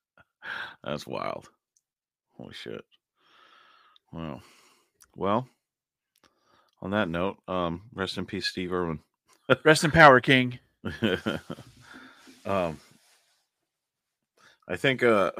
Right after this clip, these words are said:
Speaker 1: <laughs> oh, wow.
Speaker 2: Dutch.
Speaker 1: Dutch taking shots at Arkansas.
Speaker 2: I swear to God, just 'cause he's like, "I'm under a different account, I could be an asshole."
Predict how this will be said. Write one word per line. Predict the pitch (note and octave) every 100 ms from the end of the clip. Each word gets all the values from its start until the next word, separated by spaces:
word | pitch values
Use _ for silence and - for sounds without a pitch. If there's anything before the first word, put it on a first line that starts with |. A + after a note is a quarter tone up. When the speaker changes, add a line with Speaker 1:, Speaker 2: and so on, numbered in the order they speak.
| - -
Speaker 1:
<laughs> | A#2 - G#2+ - G#2 - _ - - - - _ _ _ _ E2+
oh, | E2+ A#2 G#2
wow. | F2 E2 E2+ - _ _ _ _ _ _ _ _
Speaker 2:
Dutch. | G#3 A3 G#3 - - _ _ -
Speaker 1:
Dutch | F#2+ G2+ -
taking | G#2+ F#2 F#2+
shots | - F#2+ -
at | F#2+
Arkansas. | F2+ F2 - F2 F#2 - _ _ _ _ _ -
Speaker 2:
I | F3
swear | B3+ C#4
to | A3
God, | G3+ C#3+
just | E3+
'cause | G3
he's | G3 G3+
like, | E3+ C#3+
"I'm | D#3+
under | F#3+ F3+
a | D#3
different | E3+ D#3
account, | C#3+ E3 D#3
I | C#3+
could | D3
be | D3+
an | C3
asshole." | C3+ C3+ B2+ B2+